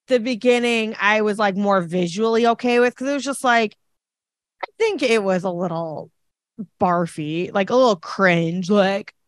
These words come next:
"Oh, we get it. Like, the orcs are black people and cops," and all this, like, social commentary is trying to make. But I thought, like, at least visually, like, it looked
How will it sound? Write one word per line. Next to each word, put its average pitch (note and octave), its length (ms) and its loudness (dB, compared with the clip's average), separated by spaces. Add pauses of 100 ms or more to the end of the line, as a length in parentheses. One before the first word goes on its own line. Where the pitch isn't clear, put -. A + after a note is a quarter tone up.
(420)
"Oh, G#3+ 160 -4
we G3 120 -2
get G#3+ 180 -4
it. F3+ 240 -2
Like, F3+ 160 -8
the G3 140 -10
orcs G3+ 400 -6
are G#3+ 240 -2
black G3+ 200 -6
people E3+ 400 -6
and D#3 400 -10
cops," A#3+ 480 -2
and G#3 80 -4
all A3 160 0
this, A3 140 -4
like, A3+ 120 -4
social A#3 300 0
commentary F#3+ 600 -2
is F#3+ 80 -4
trying G3 240 -6
to G3 80 -6
make. F#3+ 340 -4 (400)
But E4+ 100 8
I F4+ 100 8
thought, A4 260 2
like, D4+ 300 2
at C4 120 -2
least B3 240 -4
visually, G3+ 760 0
like, F3+ 240 -6
it F3+ 200 -8
looked E3+ 800 -6